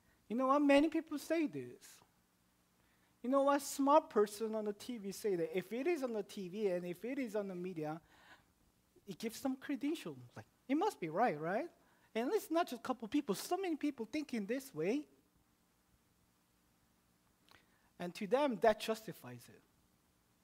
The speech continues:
It's justified. Many people say that. "What is, that's a smart person. He's a doctor. He's a counselor."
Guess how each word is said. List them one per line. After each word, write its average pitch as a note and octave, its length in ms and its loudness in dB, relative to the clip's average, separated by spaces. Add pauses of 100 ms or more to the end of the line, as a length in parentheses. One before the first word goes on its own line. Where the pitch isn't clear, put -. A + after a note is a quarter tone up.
(200)
It's D4 160 -4
justified. F#3 480 -8
Many A#3+ 280 2
people F#4 260 0
say F#4+ 200 -2
that. G4 300 -6 (2250)
"What E4 120 0
is, D#4+ 220 -8
that's D4 160 6
a F4+ 60 -2
smart F4 340 6
person. F4+ 340 0
He's C#4 180 -2
a F#4+ 60 6
doctor. F4 540 4 (2000)
He's C#4+ 80 -2
a - 60 2
counselor." F#4+ 600 4